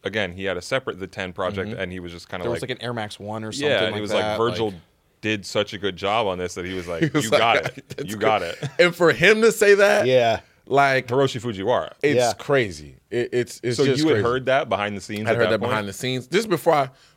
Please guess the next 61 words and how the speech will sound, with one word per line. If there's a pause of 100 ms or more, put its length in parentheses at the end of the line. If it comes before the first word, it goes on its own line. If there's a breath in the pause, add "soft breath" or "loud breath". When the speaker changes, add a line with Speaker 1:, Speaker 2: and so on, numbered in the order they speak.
Speaker 2:
might, (120)
I
might
have
seen
one
shoe
or,
like,
Speaker 1:
Mm-hmm.
Speaker 2:
some
Cad
or,
Speaker 1:
Air
Speaker 2:
like,
Speaker 1:
Force
Speaker 2:
when
Speaker 1:
One,
Speaker 2:
things
Speaker 1:
maybe
Speaker 2:
were,
Speaker 1:
from
Art
Speaker 2:
maybe
the
Air
Speaker 1:
Basel,
Speaker 2:
Force
Speaker 1:
yeah.
Speaker 2:
One. (460 soft breath)
But, (200)
um,
at
that
point,
we,
I
hadn't
seen
anything.
So
for
that
to
already
be
floating, (300 soft breath)
it
was
like,
Speaker 1:
That's
Speaker 2:
and
then
Speaker 1:
your
Speaker 2:
you
start
to
Speaker 1:
first,
Speaker 2:
hear,
Speaker 1:
yeah.
Speaker 2:
like,